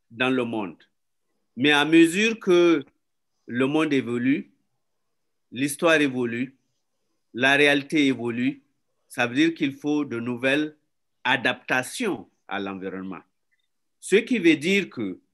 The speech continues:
des, des schèmes culturels que les Africains utilisaient et qui étaient efficaces il y a un siècle,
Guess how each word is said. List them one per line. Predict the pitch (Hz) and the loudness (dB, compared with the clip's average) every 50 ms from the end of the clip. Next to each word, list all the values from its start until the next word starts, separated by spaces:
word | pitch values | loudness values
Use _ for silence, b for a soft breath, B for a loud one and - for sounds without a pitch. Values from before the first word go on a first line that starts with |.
| _ _ _ _ _ _ _ _ _ _ _ - | _ _ _ _ _ _ _ _ _ _ _ -4
des, | 120 147 151 151 151 147 | 0 4 6 6 6 4
des | 135 151 151 147 | 4 2 0 0
schèmes | 147 - - 196 202 202 202 | 0 0 2 2 2 0 -2
culturels | 196 - 180 165 165 - - 170 165 160 151 139 117 101 87 - _ _ _ _ _ _ _ _ _ _ _ _ | -4 -2 -2 -2 -2 -2 2 4 4 6 6 4 2 0 -4 -10 _ _ _ _ _ _ _ _ _ _ _ _
que | - 156 | 0 2
les | 147 151 143 143 | 2 4 4 4
Africains | 156 156 156 151 165 165 165 - 180 180 180 180 175 - | 2 2 2 2 -2 0 2 2 2 4 2 2 0 -2
utilisaient | 160 151 156 - 165 147 147 147 147 139 165 180 196 190 - - | -6 -6 -4 -4 -4 -2 0 0 0 2 2 2 2 2 0 0
et | 170 165 165 | 2 2 2
qui | 165 - 160 151 | 2 0 0 0
étaient | 143 143 - 165 160 156 151 - | 0 0 0 -2 -2 0 0 -2
efficaces | 147 135 - - 135 - - 156 127 101 - - - - - _ _ _ _ _ _ _ _ _ _ _ _ _ _ | -2 -2 -2 -4 -4 -2 0 0 0 -2 -4 -8 -12 -14 -16 _ _ _ _ _ _ _ _ _ _ _ _ _ _
il | 113 123 | -2 0
y | |
a | 127 135 | 2 2
un | 147 165 175 185 | 4 2 2 2
siècle, | - - 185 160 131 104 - - _ _ | 0 0 2 2 2 2 0 -6 _ _